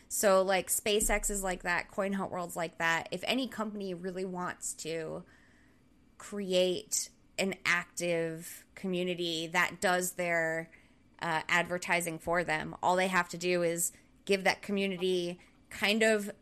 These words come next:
somewhat free access without giving them all the information, and then the community will do the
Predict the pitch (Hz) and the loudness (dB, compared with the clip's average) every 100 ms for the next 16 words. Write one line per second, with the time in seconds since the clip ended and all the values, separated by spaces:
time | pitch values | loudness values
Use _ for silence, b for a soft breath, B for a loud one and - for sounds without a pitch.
0 | - - - 196 202 214 - - 240 220 | -6 0 2 4 4 2 2 -6 -2 2
1 | - 190 - 262 311 302 - 196 196 180 | 2 2 0 0 0 0 -2 0 2 0
2 | 180 190 185 175 170 170 165 165 170 160 | 0 -2 0 0 0 -2 -4 -6 -6 -4
3 | 160 113 107 113 185 185 180 175 170 190 | -4 -6 -6 -4 -2 0 0 -2 -2 0
4 | 190 170 160 160 147 92 | 0 0 -4 -8 -8 -10